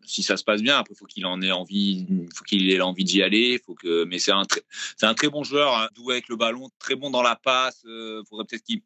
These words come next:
mette un peu plus de buts, ça pourrait être top, mais, mais déjà pour ce qu'il fait, pour, euh, dans l'effectif dans lequel il est, je trouve que c'est un, un, un excellent joueur techniquement, assez costaud même, euh,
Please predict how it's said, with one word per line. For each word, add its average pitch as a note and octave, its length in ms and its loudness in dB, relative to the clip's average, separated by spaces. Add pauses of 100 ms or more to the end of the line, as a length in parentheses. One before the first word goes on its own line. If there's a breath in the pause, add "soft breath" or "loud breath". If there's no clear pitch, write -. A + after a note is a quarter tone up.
mette G#2 200 -2
un A#2 80 2
peu A#2 120 -8
plus A#2 160 -12
de C#3 80 2
buts, C#3 160 -2
ça A2+ 140 0
pourrait A2 200 -2
être - 140 -8
top, C#3 180 4
mais, G#2+ 200 0 (320 soft breath)
mais G2+ 80 -2
déjà A#2+ 160 4
pour - 160 -16
ce - 40 -14
qu'il A2 120 -4
fait, B2 240 0 (180)
pour, G2 240 0
euh, E2+ 80 -2 (440)
dans G#2 80 0
l'effectif G#2 320 0
dans A2+ 60 2
lequel G#2+ 220 2
il G#2+ 120 2
est, A#2 60 0
je - 60 -2
trouve - 120 -12
que - 20 -8
c'est G2+ 60 -2
un, - 280 -2
un, - 100 0
un G#2 140 2
excellent A2+ 340 2
joueur A2 160 -6
techniquement, A#2 680 0
assez G#2 240 0
costaud B2 320 -4
même, A2 260 2
euh, F#2+ 120 -8